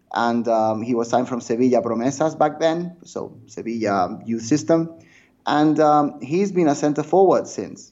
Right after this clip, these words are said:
He was always playing at, at the front of attack,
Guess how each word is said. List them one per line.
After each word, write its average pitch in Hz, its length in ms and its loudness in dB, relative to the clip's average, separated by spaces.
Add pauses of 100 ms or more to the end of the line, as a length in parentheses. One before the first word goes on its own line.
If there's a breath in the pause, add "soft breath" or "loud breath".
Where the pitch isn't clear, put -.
He 123 160 -4
was 123 320 -2
always 160 340 2
playing 127 640 2
at, 82 280 -6
at - 100 -6
the 120 80 -4
front 127 220 0
of 113 100 -2
attack, 147 480 2